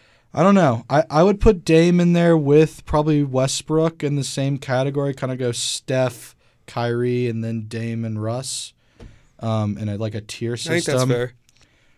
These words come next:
Speaker 1: And then, you know, C P three if we're talking about a expanded period of time, not currently. Although C P three looks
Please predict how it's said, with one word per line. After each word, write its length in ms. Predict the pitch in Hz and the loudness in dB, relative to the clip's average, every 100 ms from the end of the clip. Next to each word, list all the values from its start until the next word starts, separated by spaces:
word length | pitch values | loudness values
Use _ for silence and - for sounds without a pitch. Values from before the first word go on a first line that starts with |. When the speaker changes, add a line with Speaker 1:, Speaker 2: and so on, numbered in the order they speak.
| _ - | _ -8
Speaker 1:
And 160 | 113 | -4
then, 420 | 110 110 107 104 101 | -2 0 -2 -4 -4
you 120 | 117 | -6
know, 260 | 110 107 110 - _ _ | -4 -6 -8 -16 _ _
C 260 | - - 113 | -12 -6 -6
P 180 | 110 107 | -4 -6
three 340 | 110 107 107 | -4 -4 -2
if 160 | 107 110 | -4 -8
we're 60 | |
talking 340 | 107 110 98 107 | -10 -10 -10 -10
about 340 | 101 101 98 _ _ _ _ | -8 -8 -10 _ _ _ _
a 200 | 104 98 _ | -12 -12 _
expanded 600 | - 110 - 107 101 98 | -16 -12 -10 -8 -8 -10
period 220 | - 107 101 | -10 -10 -10
of 80 | |
time, 340 | 104 104 104 101 | -10 -10 -8 -8
not 220 | 98 - | -10 -14
currently. 400 | - 104 101 104 | -14 -12 -10 -8
Although 220 | 110 151 | -4 -4
C 180 | 160 190 | -4 -10
P 140 | 190 | -12
three 160 | 202 214 | -12 -10
looks 200 | 196 - | -12 -14